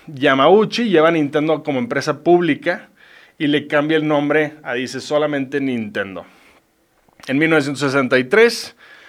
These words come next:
le vuelven a cambiar el nombre a Nintendo Co Limited y empiezan a fabricar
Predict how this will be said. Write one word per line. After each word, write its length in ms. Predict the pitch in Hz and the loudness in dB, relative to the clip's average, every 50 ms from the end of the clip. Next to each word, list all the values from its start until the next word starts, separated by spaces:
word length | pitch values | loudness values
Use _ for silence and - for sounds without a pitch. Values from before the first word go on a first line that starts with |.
| - _ _ _ | -20 _ _ _
le 180 | 110 113 117 | -4 0 0
vuelven 500 | 117 117 131 160 190 214 220 220 220 196 | 0 2 4 6 6 8 8 8 6 6
a 80 | 175 147 | 4 2
cambiar 300 | 139 143 139 139 143 143 | 2 0 0 2 2 2
el 100 | 139 143 | 2 2
nombre 300 | 156 170 185 180 175 160 | 2 2 2 4 2 2
a 20 | |
Nintendo 640 | 139 135 131 127 123 123 151 156 160 165 156 - - - | 2 2 0 -2 -2 -2 -4 -2 -2 -4 -4 -4 -6 -6
Co 380 | - 156 165 175 175 175 165 147 | -2 2 2 4 4 2 0 -4
Limited 600 | 143 131 151 196 214 233 226 226 240 254 254 226 - - - | -2 0 0 0 0 -2 -4 -2 -2 -2 -2 -4 -8 -14 -8
y 140 | 147 143 143 | -4 -2 -2
empiezan 440 | 139 139 127 151 147 135 - 175 175 | -2 -2 -2 -2 -2 -2 -2 -2 -2
a 80 | 170 | -2
fabricar 800 | 160 - 165 147 131 135 131 120 117 - - 143 139 139 143 - | 0 0 0 0 0 0 -4 -6 -6 -4 0 0 0 0 0 -4